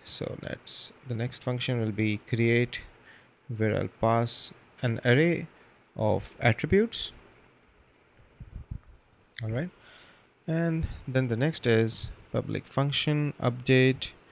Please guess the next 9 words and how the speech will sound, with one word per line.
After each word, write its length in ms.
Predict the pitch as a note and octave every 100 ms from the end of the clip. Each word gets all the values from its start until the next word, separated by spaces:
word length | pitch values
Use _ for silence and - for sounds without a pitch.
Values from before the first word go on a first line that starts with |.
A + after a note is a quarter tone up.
| - - _ -
I'll 120 | G#2+
pass 380 | G#2 G#2 G#2+ A2
the 180 | G#2 -
I 180 | A2+ B2+
D 100 | C#3
first 480 | - A#2 A#2 - - -
and 220 | D#3 C#3
then 320 | A2 G#2+ G#2+ - - _ _
an 160 | B2